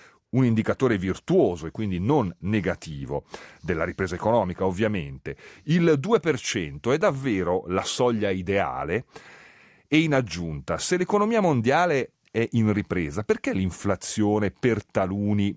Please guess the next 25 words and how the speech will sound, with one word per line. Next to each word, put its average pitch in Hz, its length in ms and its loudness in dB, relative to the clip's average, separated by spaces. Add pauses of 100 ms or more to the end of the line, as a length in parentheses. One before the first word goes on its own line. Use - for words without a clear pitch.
(120)
rimane 98 800 -2
contenuta 98 680 -2
o 76 160 -2
troppo 120 420 0
contenuta? 71 880 -8
È 92 120 -4
un 82 200 -2
bene? 139 420 0 (120)
È 87 120 -6
un 80 180 -4
male? 95 340 -2 (480)
Tutte 180 260 2
domande 147 380 2
che 117 80 0
ci 98 140 -8
permettono 113 480 2
anche 98 300 0
poi 104 200 2
di 80 80 -8
fare 92 260 -2
riflessioni 87 460 -8
più 87 140 -12
generali 98 420 -2
sull'andamento 92 720 -2
dell'economia 90 680 0